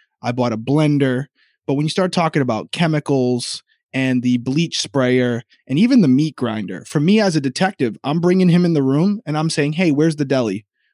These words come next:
Or, "What are you grinding up? What meat are you grinding up for? Is that in your apartment you're doing that?" Or the, you know, "Do you own a sanitation service?" Or, "What do you need a bleach sprayer for?" 'Cause those aren't common items that you or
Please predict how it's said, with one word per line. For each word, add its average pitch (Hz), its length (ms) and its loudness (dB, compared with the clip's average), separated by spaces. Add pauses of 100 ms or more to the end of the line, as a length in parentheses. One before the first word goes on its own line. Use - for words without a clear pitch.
(120)
Or, 147 160 0
"What 180 140 4
are 208 40 4
you 202 160 4
grinding 160 420 0
up? 135 140 -2
What 160 140 0
meat 170 180 0
are 160 40 0
you 156 160 0
grinding 139 380 -2
up 127 220 -6
for? 127 280 -4
Is 123 260 -4
that 139 160 0
in 135 100 0
your 127 140 0 (180)
apartment 165 320 -2
you're 170 100 0
doing 180 280 0
that?" 175 240 -2 (260)
Or 208 180 2
the, 208 220 0
you 196 100 0
know, 165 140 2
"Do 160 120 0
you 190 120 4
own 185 160 0
a 170 40 0
sanitation 196 680 0
service?" 107 560 -4 (340)
Or, 156 260 0
"What 170 320 0
do 240 60 4
you 233 140 6
need 202 180 4
a 151 60 4
bleach 143 380 -2
sprayer 120 340 -4
for?" 123 240 -6
'Cause 156 160 -2
those 226 240 2
aren't 247 220 -2
common 170 400 -4
items 131 520 0 (440)
that 117 160 -4
you 175 200 2
or - 220 -2